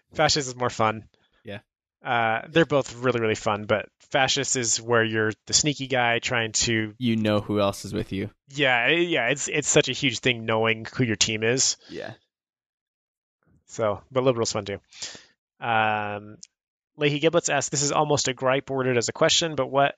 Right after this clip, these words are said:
Speaker 1: if any, reason do you see that Thatcher hasn't been given the option to use the S M G eleven as a secondary? Side note, how dope would that be?"
Speaker 2: Not sure why he hasn't been given it as a secondary.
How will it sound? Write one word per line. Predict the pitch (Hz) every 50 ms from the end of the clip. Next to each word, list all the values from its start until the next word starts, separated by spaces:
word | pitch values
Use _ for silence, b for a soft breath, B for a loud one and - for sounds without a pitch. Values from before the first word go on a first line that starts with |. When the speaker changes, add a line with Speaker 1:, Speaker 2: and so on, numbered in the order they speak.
| _ _ -
Speaker 1:
if | - 139 123 -
any, | 135 135 135 131
reason | 135 139 139 131 151 147
do | 135 131
you | 127 120
see | 117 - - 135 127 120
that | 117 117
Thatcher | - 135 123 117 - - 123
hasn't | 113 123 120 113 113
been | 110 110
given | 117 113 110 110
the | 110 110
option | 107 104 - - 117
to | 113
use | 113 110 -
the | 117 -
S | 113 107 -
M | 120 113
G | 110 113
eleven | 110 104 101 101 117 113
as | 117 123
a | -
secondary? | - 180 185 - 175 147 131 117 104 98 - - _ _ _ _ _ _ _ _ _ _ _ _ _ _ _ _ -
Side | - - 131 120 117
note, | 120 120 120
how | 123 135
dope | 127 135 131 -
would | 117 -
that | - 101 -
be?" | 98 101 - - B B B B B B B B B B B - - _ _ _ -
Speaker 2:
Not | 131 139 143 160 165 135 -
sure | - - 156 143
why | 127 127 123 123 120
he | 117 117
hasn't | 117 113 120 98
been | 104 110
given | 107 104 101 101
it | 98 -
as | - 98
a | 107
secondary. | - - 101 104 101 95 92 90 98 104